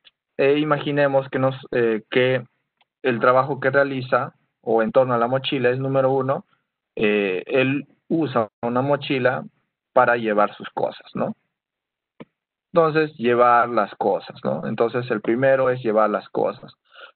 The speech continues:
Lo otro es para evitar que le roben su laptop, eh, quizá lo usa para viajes, este, ex-, eh, temporales, qué sé yo. Lo otro es, este, eh,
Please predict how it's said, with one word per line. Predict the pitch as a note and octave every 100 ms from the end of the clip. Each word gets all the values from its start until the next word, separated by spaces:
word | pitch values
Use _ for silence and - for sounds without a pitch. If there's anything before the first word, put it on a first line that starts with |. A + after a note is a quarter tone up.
| _ -
Lo | E3 D#3+ -
otro | D3+ D#3 D3 C#3
es | C3+ C#3+ - - -
para | C3 C3 C3+
evitar | A2 G#2+ - C3 C3
que | C3
le | A2
roben | G#2 A#2+ A2 G#2
su | C3+
laptop, | C#3 C#3+ C#3 C#3 C#3+ C3+ C3 _ _ - - _ -
eh, | A#2 A2+ A2 G#2+ G#2+ G#2+ -
quizá | - B2+ C3 C3
lo | B2 -
usa | B2 B2+ C3 B2
para | A2+ G#2+
viajes, | - B2 B2+ - _ -
este, | A2+ G2+ - - - -
ex-, | G#2+ _
eh, | - G#2+ G2+ G2+ - G#2 -
temporales, | A#2 A2+ C3 C3+ B2+ A#2 A#2 A2 -
qué | A2+
sé | A#2+ A2+
yo. | A#2+ D3+ - _ _ _ _ _ _ _
Lo | A#2+ A#2+ C3+
otro | C#3 C3+ C3+ C3 B2+
es, | B2 A2
este, | - A#2+ - A2+ G#2 G2 F#2+ F#2 G2 _ - - _ _ _ _ _ _ _ _ _ _ _ _ _ _ -
eh, | A#2 G#2+ G2+ F#2+